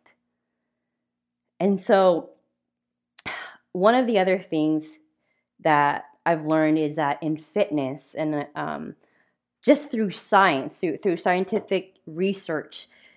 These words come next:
some people, sometimes what happens when you wanna lose weight and you have, like, maybe fifteen percent body fat, twenty percent body fat, depending on how much body fat percentage, what happens is that for most people in general, what happens is that you start to lose, you go on a diet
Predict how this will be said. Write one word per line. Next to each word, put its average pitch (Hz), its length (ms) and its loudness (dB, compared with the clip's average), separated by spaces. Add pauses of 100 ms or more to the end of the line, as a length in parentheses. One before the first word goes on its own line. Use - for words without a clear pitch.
(100)
some 269 480 4
people, 185 540 -4
sometimes 202 680 2
what 180 120 2
happens 185 300 0
when 170 80 -4
you 165 80 -2
wanna 180 240 0
lose 190 360 -6
weight 147 600 -2
and 170 140 -2
you 170 60 -2
have, 170 200 0
like, 156 140 -2
maybe 170 320 -4
fifteen 170 340 -6
percent 160 320 -6
body 156 200 0
fat, 156 200 -4
twenty 175 280 -4
percent 175 260 -8
body 156 180 0
fat, - 200 -6
depending 220 340 -2
on 214 100 -2
how 196 120 0
much 160 180 -8
body 160 220 0
fat 156 240 -6
percentage, 147 560 -6 (340)
what 214 180 4
happens 208 460 0
is 156 200 -2
that 151 300 -2 (420)
for 170 120 -4
most 202 400 0
people 175 380 0
in 190 260 -2
general, 170 640 0 (500)
what 226 180 6
happens 220 480 0
is 151 120 -8
that 143 160 -2
you 175 440 -6
start - 380 0
to 240 140 -6
lose, 160 800 -2
you 185 80 -8
go 180 180 6
on 214 100 4
a 247 80 0
diet 147 640 0